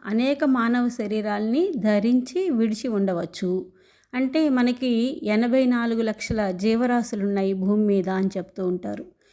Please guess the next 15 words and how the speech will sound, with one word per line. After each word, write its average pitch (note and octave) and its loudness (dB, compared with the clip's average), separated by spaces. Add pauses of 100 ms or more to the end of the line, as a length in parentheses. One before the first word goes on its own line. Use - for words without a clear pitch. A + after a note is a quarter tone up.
(360)
పునరపి C4+ 2
జననం, A3 2
పునరపి A#3+ 0
మరణం G#3+ 2
అంటూ G#3 -2 (640)
ఒక A#3+ 0
ఆత్మకు A#3+ 0 (280)
ఎన్నిసార్లు C#4+ 2
పుడతామో, B3 0
ఎన్నిసార్లు B3 2
చనిపోతామో A3 -2
అనేది G#3 0
అసలుకి G#3+ 0
లెక్కే G#3 2
లేదు. F#3 0